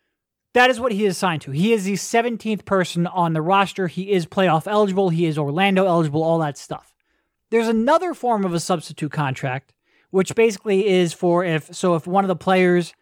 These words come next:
decides that they don't wanna risk it and go down to Orlando, they don't wanna participate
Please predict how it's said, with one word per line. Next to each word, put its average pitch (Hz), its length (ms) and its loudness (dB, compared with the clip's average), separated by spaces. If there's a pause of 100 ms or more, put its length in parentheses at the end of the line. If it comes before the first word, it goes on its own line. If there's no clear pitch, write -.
(220)
decides 185 340 0
that 165 140 -4
they 185 100 4
don't 190 140 2
wanna 160 160 0
risk 180 280 0
it 190 140 -6
and 165 180 0
go 165 120 2
down 165 160 4
to 175 60 2
Orlando, 165 500 2
they 165 100 2
don't 175 140 2
wanna 156 120 -2
participate 170 720 -2